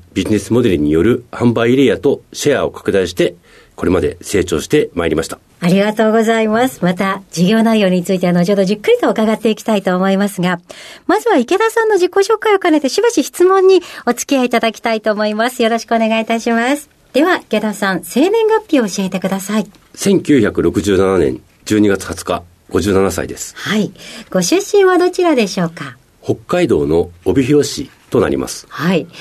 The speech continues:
Speaker 2: 子供の頃を振り返って、どのようなお子さんだったと思われますか？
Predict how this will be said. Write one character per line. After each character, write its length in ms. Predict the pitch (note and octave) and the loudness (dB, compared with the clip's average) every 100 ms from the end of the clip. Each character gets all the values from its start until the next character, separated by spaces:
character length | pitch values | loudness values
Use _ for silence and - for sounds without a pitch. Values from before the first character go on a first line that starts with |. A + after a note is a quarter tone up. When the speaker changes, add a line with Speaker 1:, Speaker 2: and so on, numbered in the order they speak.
| - B3+ - | -14 -14 -6
Speaker 2:
子 120 | F#3+ | -2
供 220 | G#3 C#4+ | 2 4
の 140 | D4+ D4+ | 2 2
頃 240 | D4+ B3+ | 0 0
を 20 | |
振 120 | A#3 | 0
り 120 | G#3 G#3+ | -4 -2
返 260 | A#3 A3 | -2 -2
っ 60 | F#3+ | -2
て、 360 | - - E3 | -6 0 0
ど 160 | E3 E3+ | 2 2
の 100 | D4 | 4
よ 100 | D4+ | 4
う 20 | |
な 140 | G#3 F3 | 2 0
お 60 | |
子 120 | E3+ | -2
さ 140 | F3 F3+ | -2 0
ん 40 | |
だ 80 | E3+ | 0
っ 60 | F3 | -2
た 120 | E3 | -4
と 80 | E3 | -2
思 140 | D#3+ | 0
わ 80 | E3+ | 0
れ 120 | E3+ | 0
ま 120 | F3 | 0
す 140 | F#3 - | -4 -10
か？ 280 | D#3+ E3 | -12 -12